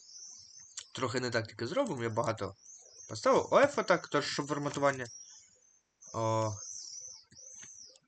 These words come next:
і зробимо ось так. В фігурних дужках змінна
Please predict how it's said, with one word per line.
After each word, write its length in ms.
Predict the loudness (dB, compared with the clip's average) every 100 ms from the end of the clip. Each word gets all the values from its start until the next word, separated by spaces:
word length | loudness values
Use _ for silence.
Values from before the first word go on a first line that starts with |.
| _
і 100 | -2
зробимо 540 | 6 6 6 4 2 2
ось 280 | 2 2
так. 300 | 2 2 2 -6 -20 -20 -18 -18 -8
В 340 | -4 -4 4
фігурних 420 | 6 8 8 6
дужках 340 | 2 2 2 2
змінна 320 | -2 -2 -2